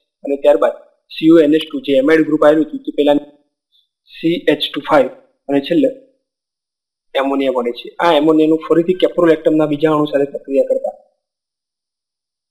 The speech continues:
સી એચ ટુ, સી એચ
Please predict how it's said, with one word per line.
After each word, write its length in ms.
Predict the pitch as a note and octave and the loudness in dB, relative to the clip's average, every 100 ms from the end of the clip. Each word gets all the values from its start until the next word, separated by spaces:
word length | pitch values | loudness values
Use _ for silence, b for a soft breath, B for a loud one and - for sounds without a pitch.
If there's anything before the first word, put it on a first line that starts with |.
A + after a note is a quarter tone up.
| _ _ _ F#4 | _ _ _ -14
સી 320 | F4+ - - D3 | -14 -8 -2 -2
એચ 100 | - - | -2 -6
ટુ, 140 | D3+ D#3+ - _ _ _ _ _ _ _ _ _ _ _ _ - | -6 -6 -10 _ _ _ _ _ _ _ _ _ _ _ _ -20
સી 240 | - | -6
એચ 100 | C#3+ | -2